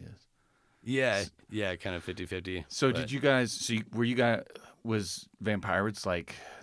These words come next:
Speaker 1: the band that you're like, "We're pushing this, let's, let's see what we can do with it," or was it still just kinda, like, fun?
Speaker 2: Um, for a long time, we were kinda just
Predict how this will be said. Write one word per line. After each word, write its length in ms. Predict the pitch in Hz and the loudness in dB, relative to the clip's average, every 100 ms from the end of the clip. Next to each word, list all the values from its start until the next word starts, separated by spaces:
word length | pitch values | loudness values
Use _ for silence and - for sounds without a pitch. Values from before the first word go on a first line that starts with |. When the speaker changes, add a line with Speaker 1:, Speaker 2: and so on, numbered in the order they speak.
| - | -8
Speaker 1:
the 100 | 92 | -4
band 380 | 82 87 85 85 | -2 0 0 -2
that 80 | |
you're 120 | 69 85 | -4 -4
like, 200 | 78 - | -6 -6
"We're 200 | 82 85 | -6 -6
pushing 400 | - 80 - 71 | -6 -8 -8 -10
this, 320 | 73 76 - | -10 -10 -12
let's, 260 | 78 - - | -12 -14 -12
let's 200 | - 85 | -8 -8
see 120 | - 78 | -6 -6
what 120 | 65 | -6
we 100 | 78 | -8
can 140 | 69 | -8
do 140 | 76 80 | -6 -2
with 140 | 101 | -2
it," 180 | 113 - - | -4 -8 -10
or 180 | 78 78 | -8 -6
was 140 | 80 | -6
it 100 | 76 | -8
still 360 | - - 82 76 | -10 -6 -6 -6
just 260 | 73 - | -10 -8
kinda, 260 | - 80 71 | -6 -6 -6
like, 360 | 69 71 69 - _ _ _ _ _ | -6 -8 -10 -16 _ _ _ _ _
fun? 640 | - - 82 80 76 76 - _ _ _ _ | -20 -8 -6 -4 -6 -8 -12 _ _ _ _
Speaker 2:
Um, 320 | 131 143 143 139 | -4 -2 -2 -6
for 260 | - 208 | -2 2
a 60 | 214 | 2
long 320 | 127 123 127 | 4 2 2
time, 460 | 113 104 120 135 120 _ - | 0 0 0 -2 -6 _ -4
we 180 | 117 110 | -2 -2
were 140 | 110 | -2
kinda 340 | 104 104 107 104 | -2 -2 -2 -4
just 300 | 107 101 | -4 -4